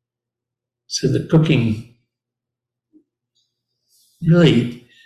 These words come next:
some of the best foods that we have are in, in Zendo meals are very simple. And there's something about eating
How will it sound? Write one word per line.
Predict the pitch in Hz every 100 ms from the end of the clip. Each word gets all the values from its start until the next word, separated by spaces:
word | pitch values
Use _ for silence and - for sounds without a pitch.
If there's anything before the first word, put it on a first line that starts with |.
| _
some | - 160 151
of | 151
the |
best | 135 139 143 -
foods | - 151 147 -
that | - 156
we | 120 117
have | 117 -
are | 110 110 - _ _ _ _ _ -
in, | 139 139 151 - _ -
in | 131
Zendo | 127 131 131 131 127
meals | 120 120 127
are | 117 113 - _ _ _ _
very | 143 190 185 123
simple. | - 135 139 - - - _ _ _ _ _ _ _ _ _ _ _ _ _ _ _ _ _ _ _ -
And | 143 139
there's | 143 - -
something | 170 170 135 123
about | 104 - 107 107 - - - _ _ _ _ _ _ _ _ _ _
eating | - 175 - 92 -